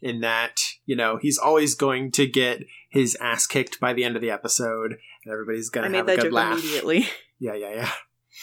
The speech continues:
Speaker 2: Oh, um, who's his voice actor? Frollo?
Speaker 1: Oh, um,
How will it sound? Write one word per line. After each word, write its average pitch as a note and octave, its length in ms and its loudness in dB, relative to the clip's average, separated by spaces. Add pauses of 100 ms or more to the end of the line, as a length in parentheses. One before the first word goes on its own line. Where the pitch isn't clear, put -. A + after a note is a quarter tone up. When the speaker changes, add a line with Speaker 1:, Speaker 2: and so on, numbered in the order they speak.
(560)
Speaker 2:
Oh, A3 320 0
um, G3 220 2
who's C#4 220 -2
his B3+ 200 0
voice F#3 280 -4
actor? B3+ 400 -2
Frollo? A#3 580 4 (680)
Speaker 1:
Oh, B2+ 460 4
um, C#3+ 720 2